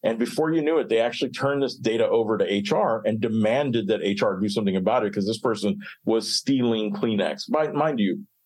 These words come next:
the Kleenex were provided by the company. They were not provided <laughs> by the individual. Well, so on and so forth. This person actually then decides,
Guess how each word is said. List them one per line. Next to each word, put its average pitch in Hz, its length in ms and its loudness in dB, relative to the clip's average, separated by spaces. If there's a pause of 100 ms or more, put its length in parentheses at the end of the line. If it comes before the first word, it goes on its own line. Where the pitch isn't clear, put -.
the 127 140 2
Kleenex 165 420 -2
were 127 100 0
provided 101 580 0
by 101 220 2
the 87 120 -8
company. 92 400 -2
They 87 80 0
were 98 140 0
not 107 180 0
provided 87 460 -2 (260)
<laughs> 190 300 -6
by 110 180 2
the 101 100 0
individual. 85 600 -4 (400)
Well, - 400 0 (260)
so 180 460 2
on 131 240 2
and 107 120 -2
so 160 200 0
forth. 90 320 -2
This 135 160 -2
person 131 320 -2
actually 104 440 0
then 101 240 0
decides, 92 540 -2